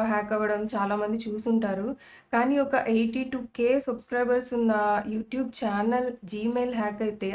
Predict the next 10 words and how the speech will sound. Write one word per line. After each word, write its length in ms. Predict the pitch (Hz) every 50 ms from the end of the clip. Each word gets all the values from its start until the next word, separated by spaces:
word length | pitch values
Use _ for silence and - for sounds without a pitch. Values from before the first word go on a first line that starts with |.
| -
అది 120 | - - 190 - - - 202
ఎంత 540 | 196 214 233 254 262 - _ _ - 277 269 269 -
ప్రెషర్ 340 | 220 208 202 220 226 233 233 233
ఉంటుందో 320 | 226 220 214 208 196 196 208 214
నేను 160 | 202 196 190 190
ఈ 20 | 190 - _ -
త్రీ 120 | 226 226 240 233 254
డేస్ 180 | 254 247 - - 226
ఫేస్ 240 | 208 208 214 - - 226
చేశాను. 400 | 214 214 214 196 190 190 202